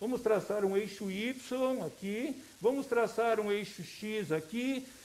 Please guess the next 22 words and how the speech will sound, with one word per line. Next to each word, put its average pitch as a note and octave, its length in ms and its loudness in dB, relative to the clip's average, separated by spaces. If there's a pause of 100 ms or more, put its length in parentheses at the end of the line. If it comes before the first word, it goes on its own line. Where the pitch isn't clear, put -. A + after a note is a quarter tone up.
(120)
e D#4 120 0
caramba! C4 2500 4 (420)
Este D4+ 480 2
aqui C4 640 2
nada A#3+ 400 4
mais F#3 320 4
é A#3 160 4
do B3 100 -4
que - 140 -4
o G3 80 0
gráfico B3 760 4 (1400)
de C3+ 80 -2
uma D3+ 160 2
função C3 580 -4 (800)
logarítmica. A2+ 920 -6 (840)
Então, G#2 220 -8
nós G#2 160 -6
provamos A2+ 640 -2
aí G#2+ 260 -2
pra F#2+ 120 -10
vocês. G2 340 -16 (680)
Bom, G3+ 320 8